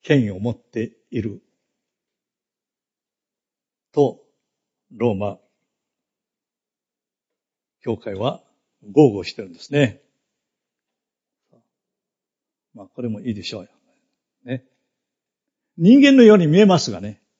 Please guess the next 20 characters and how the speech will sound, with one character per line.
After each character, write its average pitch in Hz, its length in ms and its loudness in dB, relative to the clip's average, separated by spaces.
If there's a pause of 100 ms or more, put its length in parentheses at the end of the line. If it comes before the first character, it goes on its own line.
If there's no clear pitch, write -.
(200)
人 240 240 4
間 254 120 6
で 190 100 2
あ 214 160 4
る 214 80 2
ん 147 60 0
で 110 80 -4
す - 120 -14
が、 139 240 -4 (1080)
私 113 360 -10
は 104 120 -10
こ 110 120 -18
の 92 100 -16
地 - 160 -20
上 85 160 -20
の 87 120 -18
神 185 320 2
で 170 100 4
あ 165 120 2
り、 208 240 -2